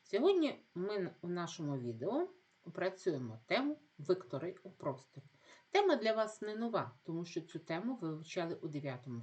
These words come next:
класі і знаєте, що вектор — це напрямлений відрізок прямої. Напрямлений відрізок. Перед вами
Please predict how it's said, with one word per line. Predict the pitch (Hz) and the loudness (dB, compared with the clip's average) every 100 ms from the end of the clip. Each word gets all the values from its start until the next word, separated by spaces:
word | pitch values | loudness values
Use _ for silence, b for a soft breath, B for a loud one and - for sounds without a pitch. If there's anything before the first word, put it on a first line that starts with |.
| 117 | -6
класі | 131 170 - - b b _ | -4 -4 -8 -18 b b _
і | 359 | 0
знаєте, | 240 190 180 170 - 165 - - | 2 2 2 0 -6 -14 -16 -20
що | - 156 | -6 -4
вектор — | 120 147 226 - 320 - _ | 2 4 4 0 -8 -8 _
це | - 269 | -2 2
напрямлений | 330 349 254 180 160 160 151 | 2 4 4 4 4 -2 -2
відрізок | 139 139 156 165 156 214 - _ | -2 -2 0 0 0 -6 -10 _
прямої. | - 165 131 120 95 - _ _ _ _ b b b | -6 -2 -2 -4 -8 -16 _ _ _ _ b b b
Напрямлений | 156 175 - 180 190 262 294 294 285 - _ - | 0 0 2 6 8 8 6 4 2 -2 _ -8
відрізок. | 180 202 156 113 - - - _ b b b b | -6 -4 -4 -6 -8 -16 -20 _ b b b b
Перед | - 415 370 | 2 6 8
вами | 190 202 196 185 | 8 8 8 2